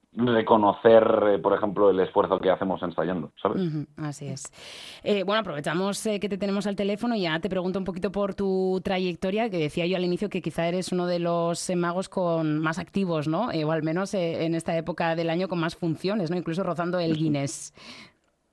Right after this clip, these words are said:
Speaker 1: Exacto. Bueno, ahora lo que llevamos de verano, desde mayo, llevamos más de setenta actuaciones, más de tres mil actuaciones hechas, ah, en diez años de, de trabajo que llevamos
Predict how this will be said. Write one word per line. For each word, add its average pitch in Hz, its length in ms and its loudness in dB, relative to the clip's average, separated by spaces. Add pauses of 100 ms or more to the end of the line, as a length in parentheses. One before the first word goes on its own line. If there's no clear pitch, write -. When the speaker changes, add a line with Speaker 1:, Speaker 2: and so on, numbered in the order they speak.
(100)
Speaker 1:
Exacto. 95 640 4 (260)
Bueno, 113 180 8
ahora 110 200 10
lo 120 160 6
que 120 320 10
llevamos 117 340 4
de 113 260 8
verano, 120 420 6
desde 113 420 6
mayo, 135 560 6 (340)
llevamos 104 340 2
más 113 160 2
de 107 120 -4
setenta 110 480 -4
actuaciones, 113 760 -2 (400)
más 98 160 0
de 104 100 2
tres 95 200 -4
mil 98 160 -2
actuaciones 98 580 0
hechas, 98 440 4 (480)
ah, 95 560 4
en 95 160 -4
diez 98 200 0
años 98 280 0
de, 90 600 4
de 87 280 -2
trabajo 95 400 6
que 95 80 0
llevamos 110 480 4